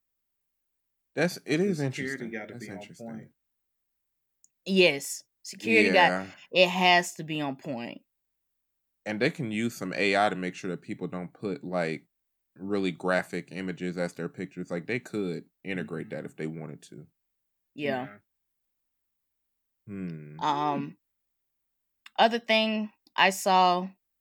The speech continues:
Speaker 3: that was pretty cool, but not, like, groundbreaking stuff. The offline maps feature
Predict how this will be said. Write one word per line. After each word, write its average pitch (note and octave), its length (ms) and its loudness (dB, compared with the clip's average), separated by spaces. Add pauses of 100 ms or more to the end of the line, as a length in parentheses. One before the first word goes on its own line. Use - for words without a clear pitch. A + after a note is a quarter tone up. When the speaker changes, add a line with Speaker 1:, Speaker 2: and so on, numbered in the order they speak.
(340)
Speaker 3:
that D3+ 240 4
was D#3 240 -2
pretty F3+ 340 -4
cool, D#3+ 320 -6
but C#3+ 260 -2 (340)
not, D#3 360 4
like, C#3 360 -2 (160)
groundbreaking D3+ 680 -2
stuff. D3+ 440 0 (460)
The E3+ 80 6
offline G#3+ 640 8
maps G#3 380 4
feature A#3 520 -4